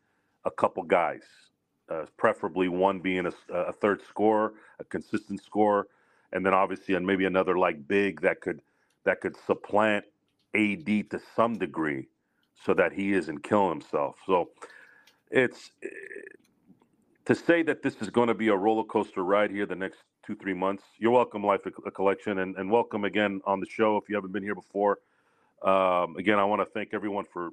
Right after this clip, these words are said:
who, who's new here. It's been, best part of tonight is the fact that I've,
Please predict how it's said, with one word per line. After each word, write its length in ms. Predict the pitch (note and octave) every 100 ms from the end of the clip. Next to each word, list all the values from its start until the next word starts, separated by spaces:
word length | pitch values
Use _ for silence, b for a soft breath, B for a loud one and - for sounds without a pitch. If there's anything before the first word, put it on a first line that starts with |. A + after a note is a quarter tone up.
| _
who, 260 | F#2 F#2 F#2
who's 200 | G2 E2
new 180 | F#2 G#2
here. 300 | G2 G2+ G2
It's 160 | F2
been, 240 | - F2 E2 _ _ _ _ B B B B _ _
best 280 | G2 B2 -
part 180 | B2+ A#2
of 140 | -
tonight 380 | - G2+ A2 F#2
is 100 | F2
the 80 | E2+
fact 280 | - G2 -
that 120 | F#2
I've, 240 | G2 G2+